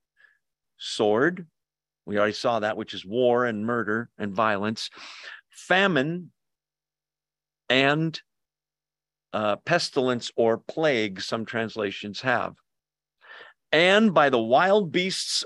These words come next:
of the earth. Isn't that interesting? I'm gonna surprise you with the wild beasts in a second. Um, but let's talk about this. So the fourth, uh, horse is just plain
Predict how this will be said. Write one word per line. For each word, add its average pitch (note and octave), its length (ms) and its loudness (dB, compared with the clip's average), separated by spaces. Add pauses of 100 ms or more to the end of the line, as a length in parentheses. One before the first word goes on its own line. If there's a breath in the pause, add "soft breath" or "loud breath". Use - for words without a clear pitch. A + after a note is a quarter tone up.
of C3 140 -2
the E3+ 140 2
earth. F#3+ 380 4
Isn't - 340 -6
that G#3 220 2
interesting? D#3 600 -4
I'm B2 100 0
gonna B2 160 0
surprise E3 640 -2
you D3+ 80 2
with C3+ 160 -2
the - 80 -4
wild B2 320 0
beasts A#2+ 500 -8
in A#2 120 -4
a A2 40 -6
second. - 420 -8 (640 loud breath)
Um, A2+ 280 0 (240 soft breath)
but C#3 140 4
let's E3+ 220 4
talk D3 260 2
about A2 280 0
this. - 320 -4 (240 loud breath)
So D3 240 6
the C3 120 2
fourth, G3 500 4 (440)
uh, A2 400 4 (300 soft breath)
horse C3+ 640 2 (460)
is A#2 300 4
just - 400 2
plain D#3 600 -2